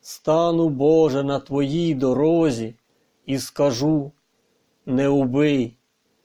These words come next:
достатньо мене, достатньо себе. Тільки ти,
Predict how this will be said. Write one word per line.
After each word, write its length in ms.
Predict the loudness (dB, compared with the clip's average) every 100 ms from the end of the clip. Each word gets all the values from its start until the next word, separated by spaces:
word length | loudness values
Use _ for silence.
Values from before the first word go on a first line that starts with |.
| _ _ _ _
достатньо 920 | -6 -6 -6 -4 0 0 -2 -4 -2
мене, 580 | 0 0 0 0 -2 -6 _ _ _ _ _ -8
достатньо 920 | -6 -6 -10 -2 0 0 -4 -8 -8
себе. 760 | -2 -2 0 0 0 0 -4 _ _ _ _ _ _ _ _ _ _
Тільки 600 | _ -2 0 -2 -2 -2
ти, 480 | -2 -2 0 0 -4